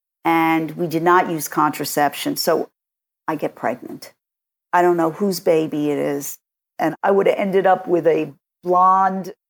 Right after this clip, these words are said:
green-eyed baby. But I have, you know, dark-eyed babies, very Jewish-looking babies. And, uh, Jim was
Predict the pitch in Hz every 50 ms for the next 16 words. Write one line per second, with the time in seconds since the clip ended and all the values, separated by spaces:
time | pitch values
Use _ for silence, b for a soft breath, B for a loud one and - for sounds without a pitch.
0 | _ _ - 160 170 185 196 202 202 196 185 175 175 175 175 165 143 - - 160
1 | 165 156 147 147 143 147 147 143 143 147 147 139 - _ _ _ _ _ _ _
2 | _ _ 165 160 - 170 170 165 170 170 165 156 151 147 - - - 170 160 160
3 | 156 - 180 180 190 190 185 - 175 165 165 160 143 156 160 156 156 156 156 143
4 | 156 156 160 156 156 139 - - - - _ _ _ _ _ _ _ _ 202 214
5 | 226 240 240 226 196 165 - 185 190 180 170 156 - - 170 170 160 - - 160
6 | 147 147 147 143 131 - - 160 147 139 151 147 - 120 - - - - - -
7 | - _ _ _ _ _ _ - 185 175 170 170 170 170 170 170 160 151 - -
8 | - - 165 165 165 160 156 156 - 269 247 151 - - 214 208 202 196 190 170
9 | 147 - - - -